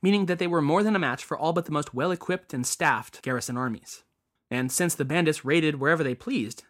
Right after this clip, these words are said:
they maintained the initiative and forced the government to ineffectually react rather than to take the battle to them. By the first month of eight seventy-six, the government had all but declared defeat.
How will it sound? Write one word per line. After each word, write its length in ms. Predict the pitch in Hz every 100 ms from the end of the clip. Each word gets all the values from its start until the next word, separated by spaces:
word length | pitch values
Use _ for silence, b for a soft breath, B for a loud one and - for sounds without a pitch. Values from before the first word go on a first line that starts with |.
| _
they 100 | 156
maintained 400 | 190 202 - 214
the 140 | 190 175
initiative 500 | 185 - 107 - -
and 120 | 139
forced 400 | - 170 180 -
the 80 | 147
government 340 | 165 170 135 127
to 180 | 139 -
ineffectually 680 | 180 165 196 - 170 160
react 540 | 135 135 147 95 - - 127
rather 240 | 123 120
than 160 | 127 120
to 160 | 127
take 240 | 117 120 -
the 80 |
battle 340 | 113 123 104 90
to 120 | -
them. 260 | 120 107 - _ _ _ _ _ _ _ _ _ _ _ _ -
By 100 | 175
the 80 | 185
first 240 | 294 -
month 160 | 208 202
of 80 | 147
eight 180 | 185
seventy-six, 760 | - 170 147 - - - - - _ _ -
the 60 | 147
government 340 | 190 196 196
had 200 | - 151 -
all 220 | 156 175
but 160 | 160 147
declared 440 | 160 - 131 127
defeat. 460 | 127 - - -